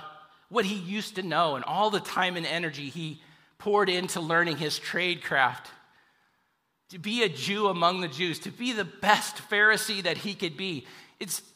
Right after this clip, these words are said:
there's people out there today, Father, that are doing everything they can to be in total opposition to you today. And I pray like you did for Paul,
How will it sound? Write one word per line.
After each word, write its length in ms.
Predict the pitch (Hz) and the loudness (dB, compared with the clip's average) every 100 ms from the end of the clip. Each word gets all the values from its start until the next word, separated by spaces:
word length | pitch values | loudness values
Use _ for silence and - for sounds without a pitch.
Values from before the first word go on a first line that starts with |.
| _ _ - | _ _ -6
there's 160 | 226 226 | -6 -2
people 400 | - 277 262 226 | 0 0 6 8
out 160 | 226 | 8
there 80 | 220 | 8
today, 300 | 208 214 208 | 4 6 6
Father, 280 | 190 190 190 | 8 8 8
that 120 | 190 | 2
are 60 | 180 | 2
doing 260 | 190 190 | 2 2
everything 500 | 196 208 247 233 226 | 4 4 2 0 -2
they 140 | 214 202 | 0 -2
can 380 | - 220 214 175 | 0 0 0 -4
to 100 | 180 | -6
be 280 | 202 202 - | -6 -6 -8
in 140 | 190 160 | -8 -6
total 460 | - 220 233 254 | -2 0 2 6
opposition 640 | 202 208 214 165 202 214 196 | 6 6 2 -2 -2 -2 -8
to 140 | - | -8
you 260 | 160 180 208 | -8 -8 -8
today. 580 | 165 - 196 240 180 113 - _ _ _ _ _ _ _ _ _ _ _ _ _ _ | -8 -2 0 0 -2 -6 -14 _ _ _ _ _ _ _ _ _ _ _ _ _ _
And 120 | 139 | 2
I 120 | 185 214 | 6 6
pray 460 | - 208 220 208 | 4 6 8 8
like 280 | 175 160 143 | 8 6 4
you 140 | 180 | -6
did 260 | 156 185 175 | -2 -2 -2
for 160 | - 143 | -6 -6
Paul, 480 | - 139 127 117 | -2 -2 -2 -8